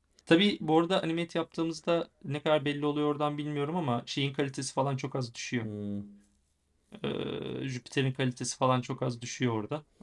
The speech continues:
Speaker 1: Ama yani bu kadar olsun. Bir de bu arada bunu indirebiliyoruz. İndirdiğimizde M P dört olarak indiriyor. Ee, bir saniyelik.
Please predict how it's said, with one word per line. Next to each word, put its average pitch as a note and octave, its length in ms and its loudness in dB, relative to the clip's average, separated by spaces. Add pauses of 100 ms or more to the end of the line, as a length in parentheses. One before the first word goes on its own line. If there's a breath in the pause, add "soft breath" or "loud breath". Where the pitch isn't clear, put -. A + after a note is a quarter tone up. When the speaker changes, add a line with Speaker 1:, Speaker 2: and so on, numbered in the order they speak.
(120)
Speaker 1:
Ama C3+ 140 2
yani A2+ 300 0
bu - 60 -12
kadar A#2 220 -6
olsun. A#2 380 -6 (720 loud breath)
Bir D3+ 120 0
de G3 100 8
bu F#3+ 120 6
arada G3 180 6
bunu F#3+ 160 2
indirebiliyoruz. F3 720 2
İndirdiğimizde E3 760 0
M D3 60 -2
P E3 160 -2
dört E3+ 200 0
olarak B2+ 260 0
indiriyor. B2 360 -2 (540)
Ee, B2+ 200 2
bir D3+ 100 0
saniyelik. C3+ 800 4